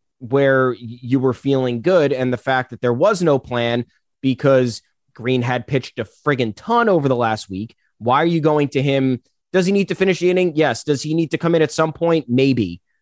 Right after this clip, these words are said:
Uh, but I, I didn't think going to him at that point was, was, was the right move just because of how many innings he had under his belt over the last week.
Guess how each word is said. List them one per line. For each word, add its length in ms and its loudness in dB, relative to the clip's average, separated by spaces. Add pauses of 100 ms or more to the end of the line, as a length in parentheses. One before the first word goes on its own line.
(100)
Uh, 480 0 (360)
but 320 0 (680)
I, 180 -2
I 160 0
didn't 200 -2
think 260 0
going 340 2
to 120 -2
him 160 0
at 100 -4
that 260 0
point 340 0 (260)
was, 420 0
was, 400 0
was 300 0
the 80 2
right 260 0
move 300 2
just 220 -4
because 320 -2
of 120 -6
how 200 -4
many 160 -2
innings 300 -2
he 100 -2
had 160 0
under 240 0
his 100 -2
belt 380 -2
over 220 -2
the 80 0
last 300 0
week. 260 -4